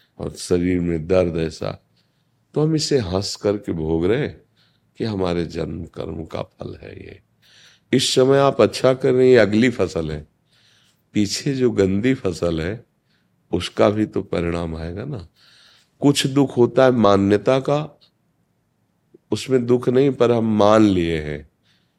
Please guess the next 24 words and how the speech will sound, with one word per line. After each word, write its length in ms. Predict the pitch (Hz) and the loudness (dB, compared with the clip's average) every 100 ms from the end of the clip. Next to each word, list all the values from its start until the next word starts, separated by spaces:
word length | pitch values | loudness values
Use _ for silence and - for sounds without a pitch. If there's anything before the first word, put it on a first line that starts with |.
| _ _ _ _ | _ _ _ _
और 420 | 98 95 92 - - | 4 4 4 -2 0
कुछ 280 | 147 151 131 | 0 0 -4
दुख 320 | 123 123 - | 0 0 2
होता 360 | 98 95 101 101 | 0 4 4 4
है 120 | 101 | 2
पूर्व 480 | 101 - 113 113 107 | -2 -2 2 4 2
कर्मों 500 | 110 92 82 82 76 | 0 -2 -2 -6 -8
का। 340 | - 90 _ _ _ _ _ _ _ _ _ _ - | -12 -14 _ _ _ _ _ _ _ _ _ _ -12
तो 80 | - | -8
इसी 480 | 95 117 113 - 147 | 0 0 2 0 0
को 160 | 147 | 0
मिटाने 640 | 131 117 110 107 107 123 | 2 2 4 4 6 4
के 120 | 123 127 | 2 2
लिए 140 | 127 | 2
तो 160 | 123 110 | 2 0
हम 100 | 104 | 2
आपको 300 | 98 - 101 | 0 -2 -2
नाम 320 | 98 98 92 | 0 -2 -2
जप 180 | 90 - | -6 -6
कहते 300 | 95 87 110 | -10 -8 -10
हैं 100 | 113 | -10
कि 140 | - | -10
नाम 360 | 87 87 85 82 | -8 -6 -6 -6
जप 160 | 82 | -8